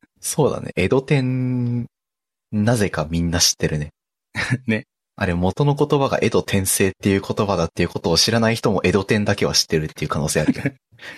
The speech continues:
Speaker 2: <laughs> ね。動画終わる時の挨拶だと思われてそう。「はい、江戸天」って。
Speaker 1: <laughs> 何かの、こう、スパンが終わることを、「はい、江戸天」と言って締めるみたいな、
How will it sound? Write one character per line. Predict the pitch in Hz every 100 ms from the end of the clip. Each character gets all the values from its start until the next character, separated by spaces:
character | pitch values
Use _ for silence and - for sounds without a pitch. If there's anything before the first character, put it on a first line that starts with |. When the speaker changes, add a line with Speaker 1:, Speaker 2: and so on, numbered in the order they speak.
| - - - _
Speaker 2:
<laughs> |
ね。 | 127 113 - _ _ _ _
動 | 123 123
画 | 127 135
終 | 127
わ | 135
る |
時 | 147 -
の | 117 120
挨 | 143
拶 | 135 123
だ | 107
と | -
思 | 104 101
わ | 104
れ | 101
て | -
そ | -
う。 | -
「は | 120
い、 | 110 -
江 | 98
戸 | 101
天」 | 110 98
っ |
て。 | 98 107 110 - - - - - 143 139 - - - 151 120
Speaker 1:
<laughs> | 131 117 - - - _ _ - - - -
何 | 117 117
か | 87
の、 | 82 82 - -
こ | - 82 80 -
う、 | - _ _
ス | - -
パ | 117
ン |
が | 98 -
終 | 92
わ | 98
る | 107
こ | 117
と | 80
を、 |
「は | 76 -
い、 | 110
江 | 87 85
戸 | 95
天」 | 107 92
と | -
言 |
っ | 101
て | 107
締 | - 98
め | 107
る | 135
み | 98
た | - 101
い | -
な、 | 165